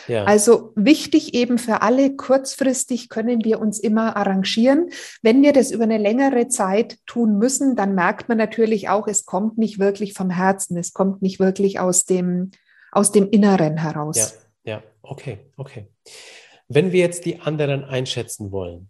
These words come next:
Speaker 1: ja, wie bringst du deinen Leuten Menschenlesen bei? Wie beginnt man damit?
Speaker 2: Mhm. Also, beginnen tust du einfach, indem du schaust.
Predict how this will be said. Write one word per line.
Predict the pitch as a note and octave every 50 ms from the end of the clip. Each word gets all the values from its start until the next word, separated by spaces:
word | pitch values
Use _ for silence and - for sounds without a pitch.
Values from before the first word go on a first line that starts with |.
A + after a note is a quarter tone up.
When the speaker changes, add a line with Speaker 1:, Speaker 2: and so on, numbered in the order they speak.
| _ _ _ _ _ _ _
Speaker 1:
ja, | - A2 A#2+ C#3 C#3 - - - _ _ _ _ _ _ _
wie | - B2+ B2 - _ _ _ _
bringst | - C#3 F3+ A3+ A#3 - - F3
du |
deinen | C#3+ C3 B2 A#2+ A#2 A#2 A2+
Leuten | A2 A2 A2+ B2 C3 - - - B2 A#2+ B2 B2 - _ _ _ _ _
Menschenlesen | - A#2 B2+ C3+ C#3 - - B2 G#2+ A2 G#2 G2 G2 G#2 G2 F#2
bei? | G2 F#2+ F#2 F#2 F#2 G2+
Wie | B2 C#3 C#3 C#3+
beginnt | C#3 C#3 D3 D3 C#3 - G3 G#3 G3+ -
man | C3 G#2+ G2+
damit? | G2 F#2 F2 F2 F2 - _ _ _ _ -
Speaker 2:
Mhm. | C4+ A#3+ A#3+ B3+ C#4 F#4 - - - - - - - - - - - - -
Also, | - G3 G3 F#3+ F3+ - - - - - _ - - -
beginnen | - A3+ G#3+ B3 C#4+ F4 F4+ F#4 F4+ F4
tust | - B3+ C#4 C4+ C4+ C#4
du | C4+ -
einfach, | - A3 A3+ A3+ - A#3+ A3+ - -
indem | - G#3+ G3+ F#3+ F#3+ F#3 F#3+ G3 G3+
du | F#3 G#3+ G3 F#3+ F#3+ G3 - _ _ -
schaust. | - - - E3 C#3+ - - - - - -